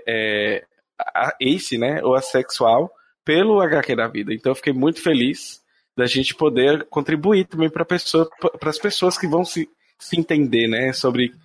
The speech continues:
quem são, como que, é, direciona tanto a, a sua orientação sexual ou até mesmo identidade de gênero. Enfim, depois desse programa,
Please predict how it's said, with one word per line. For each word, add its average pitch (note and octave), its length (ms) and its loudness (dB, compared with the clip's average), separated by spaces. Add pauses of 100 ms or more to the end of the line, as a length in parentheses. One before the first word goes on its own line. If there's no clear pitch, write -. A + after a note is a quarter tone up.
(200)
quem C#3+ 180 0
são, C3 440 0
como B2 180 -2
que, B2 300 -2 (600)
é, A2 180 0
direciona B2+ 640 0
tanto C3+ 260 -2
a, C#3+ 360 4
a - 20 -4
sua - 200 0
orientação B2 360 -2
sexual A#2 460 0
ou E3 80 4
até E3 180 0
mesmo C#3+ 280 0
identidade B2 500 -2
de C3+ 80 -4
gênero. A#2 460 -4 (1040)
Enfim, B3 520 4 (340)
depois F3 360 0
desse G#3 200 0
programa, G3+ 760 2